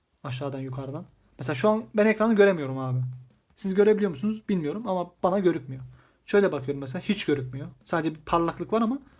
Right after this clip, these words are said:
onun dışında ekranda ne var ne yok görükmüyor. Şimdi şuradan başla diyelim. Bakalım hemen bulacak mı? Evet, hemen buldu. Wi-Fi iki nokta dört gigahertz'te oynayacağız. Normalde Wi-Fi beşe bağlıyordum ben. Fakat bu cihaz desteklemediğinden dolayı bağlayamayacağız.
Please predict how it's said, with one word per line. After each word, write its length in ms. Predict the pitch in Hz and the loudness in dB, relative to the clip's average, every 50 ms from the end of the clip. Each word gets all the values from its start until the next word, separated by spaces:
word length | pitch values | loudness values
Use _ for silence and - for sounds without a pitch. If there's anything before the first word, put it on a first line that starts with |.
| _ _ - | _ _ -2
onun 160 | 196 180 170 | -2 -2 -2
dışında 300 | 143 139 190 214 214 - | -2 -2 -2 -2 -2 -2
ekranda 500 | - 185 156 - 165 160 170 196 202 196 | -2 -2 -2 -2 -4 -4 -2 -2 -2 -2
ne 160 | 185 185 170 | -2 -2 -2
var 140 | 156 170 180 | -2 -2 -2
ne 60 | 170 | -2
yok 160 | 170 196 190 | -4 -2 0
görükmüyor. 400 | - 170 160 151 - - 123 127 - - - - _ _ - | 0 0 0 0 -4 -6 -8 -8 -8 -8 -12 -18 _ _ -6
Şimdi 200 | - - 180 - | -4 -2 0 2
şuradan 320 | - 254 214 233 254 254 - 196 | 2 2 4 2 0 -2 2 6
başla 340 | 185 - - - - 226 190 | 6 6 6 6 4 2 2
diyelim. 280 | 160 151 160 202 233 - _ _ _ _ _ _ _ - | 2 2 0 -2 -4 -8 _ _ _ _ _ _ _ -4
Bakalım 400 | 196 175 202 196 - 185 202 190 | 0 0 2 2 2 2 0 0
hemen 320 | 165 175 180 190 190 175 | -2 -2 -2 -2 -2 -2
bulacak 340 | 156 165 160 185 180 180 - | -4 -4 -2 -2 -4 -4 -6
mı? 140 | 147 180 202 - - _ _ - | -8 -10 -10 -12 -16 _ _ -6
Evet, 160 | 202 160 135 127 | -6 -6 -6 -6
hemen 340 | - - 190 208 220 214 208 | -4 -2 0 0 2 0 0
buldu. 260 | 220 208 170 185 214 - - | 0 -2 -4 -6 -8 -6 2
Wi-Fi 320 | 156 180 208 233 226 285 | 6 6 6 6 6 2
iki 180 | 269 220 - 240 | 0 2 4 4
nokta 260 | 233 240 - 269 233 | 4 4 4 4 4
dört 180 | 262 247 254 | 4 2 2
gigahertz'te 360 | - 240 240 247 240 247 - 262 | 0 2 2 2 2 2 2 2
oynayacağız. 500 | 226 180 151 170 214 233 - - - - _ _ _ _ | 2 2 2 -2 -4 -4 -6 -10 -18 -20 _ _ _ _
Normalde 320 | - 165 170 175 175 175 175 | -4 -2 0 0 0 2 2
Wi-Fi 360 | 170 180 180 175 - 185 156 | 2 2 2 0 -2 -2 -2
beşe 260 | 170 165 - - 190 | -2 0 2 2 2
bağlıyordum 420 | 180 160 151 143 139 135 139 139 165 | 4 4 2 2 0 -2 -4 -4 -6
ben. 160 | 214 233 - _ _ _ _ | -6 -6 -8 _ _ _ _
Fakat 300 | - 180 151 151 151 - | -6 -6 -4 -4 -4 -4
bu 60 | 180 | -4
cihaz 280 | 151 156 180 185 175 156 | -2 -2 -4 -4 -4 -4
desteklemediğinden 600 | 156 131 - - - 160 156 143 139 135 135 131 | -6 -6 -6 -8 -6 -6 -4 -4 -6 -6 -4 -4
dolayı 440 | 131 135 151 190 208 220 - 151 | -2 -2 -2 -2 -4 -4 -4 -2
bağlayamayacağız. 840 | 143 143 156 160 175 170 151 139 135 131 151 190 196 - - - | 0 0 2 2 0 -2 -2 -4 -4 -4 -4 -4 -6 -8 -12 -16